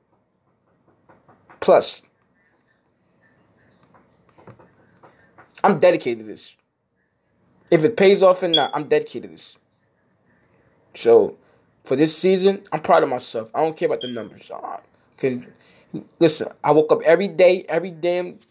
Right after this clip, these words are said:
date that I, I mark that day. Oh, it's Monday. I wake up five o'clock, four o'clock, three o'clock. Oh, th-, it doesn't matter. I record within six thirty to no later than s-, eight thirty-ish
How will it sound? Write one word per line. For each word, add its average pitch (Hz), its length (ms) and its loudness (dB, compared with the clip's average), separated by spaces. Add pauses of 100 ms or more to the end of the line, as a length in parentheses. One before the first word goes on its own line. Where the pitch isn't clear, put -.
(160)
date 175 340 -2
that 160 120 4
I, 151 140 4 (100)
I 147 40 4
mark 156 380 2 (220)
that 156 360 2
day. 170 220 0
Oh, 156 220 0 (140)
it's 123 120 -10
Monday. 127 520 -4 (260)
I 127 80 0
wake 151 220 2
up 127 180 -2 (280)
five 165 340 4
o'clock, 160 440 0
four 165 200 -2
o'clock, 160 400 -4
three 165 160 -6
o'clock. 156 400 -4
Oh, - 220 -10 (280)
th-, 156 200 0
it - 120 -16 (120)
doesn't 165 280 4
matter. 139 320 0 (340)
I 156 100 0
record 165 360 0
within 165 340 -4
six 226 340 -6
thirty 208 460 -2 (480)
to 139 100 -8
no 156 160 2
later 190 260 2
than 180 120 -8
s-, - 360 -14 (640)
eight 214 240 0
thirty-ish 139 600 -2